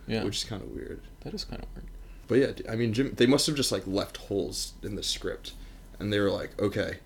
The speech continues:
Speaker 2: for, like, the, these next ten pages, we're just gonna have <laughs> Jim just, like,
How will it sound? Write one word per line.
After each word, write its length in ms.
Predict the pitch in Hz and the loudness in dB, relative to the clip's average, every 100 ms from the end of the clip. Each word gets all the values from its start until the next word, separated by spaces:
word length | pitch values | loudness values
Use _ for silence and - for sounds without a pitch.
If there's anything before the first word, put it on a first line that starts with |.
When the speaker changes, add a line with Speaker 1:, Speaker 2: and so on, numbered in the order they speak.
| - - - - - - - | -18 -20 -20 -18 -18 -18 -6
Speaker 2:
for, 160 | - 107 | 2 4
like, 240 | 101 95 | 4 2
the, 200 | 107 104 - | 2 2 2
these 240 | 107 101 | 2 2
next 320 | 104 98 - | 0 0 -2
ten 240 | - 107 95 | -2 -2 -2
pages, 460 | 104 95 107 110 | 0 2 2 0
we're 120 | 101 95 | 0 -2
just 180 | 87 | -2
gonna 120 | - 98 | -6 -6
have 680 | 101 98 - - - - | 2 4 4 2 2 0
<laughs> 40 | 120 | 4
Jim 500 | 107 110 110 117 120 - | 8 8 6 2 0 0
just, 240 | 104 - | 2 2
like, 360 | 98 104 - | 0 -2 -6